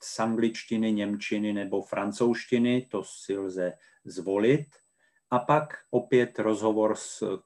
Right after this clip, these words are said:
komisí o motivaci ke studiu. Eh, je k tomu i,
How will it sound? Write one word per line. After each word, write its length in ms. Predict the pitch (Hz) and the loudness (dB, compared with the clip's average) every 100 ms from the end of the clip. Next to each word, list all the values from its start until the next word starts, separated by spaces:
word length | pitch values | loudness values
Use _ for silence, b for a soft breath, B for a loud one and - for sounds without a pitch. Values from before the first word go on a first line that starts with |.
| - | 2
komisí 800 | 117 120 127 - - 117 117 | 4 6 4 2 -2 0 0
o 120 | 120 110 | -2 0
motivaci 680 | 110 110 113 104 104 - | 0 2 0 0 -2 -6
ke 180 | 92 113 | -4 -2
studiu. 760 | - - 120 117 117 117 110 - B B B B B B - | -2 0 2 6 6 6 2 -4 B B B B B B -2
Eh, 180 | 110 110 | 0 2
je 300 | 117 110 123 | 0 -2 -2
k 120 | - | -2
tomu 760 | 135 131 135 135 131 120 104 87 _ _ _ | 2 4 6 6 8 6 2 -4 _ _ _
i, 400 | 123 117 113 107 | 0 2 2 0